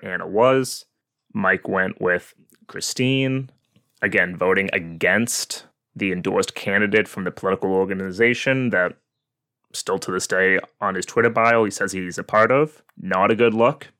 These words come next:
I have had some public fights over Boston D S A's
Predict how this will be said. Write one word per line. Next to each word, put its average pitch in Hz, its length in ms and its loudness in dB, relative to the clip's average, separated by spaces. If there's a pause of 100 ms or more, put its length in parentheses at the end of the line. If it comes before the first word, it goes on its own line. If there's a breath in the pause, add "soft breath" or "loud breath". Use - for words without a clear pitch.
(260)
I 95 220 2
have 98 160 2
had 107 460 2 (800 soft breath)
some 104 240 0
public 113 320 4
fights 120 560 2
over 113 240 6
Boston 107 560 2
D 107 220 2
S 104 180 0
A's 110 580 2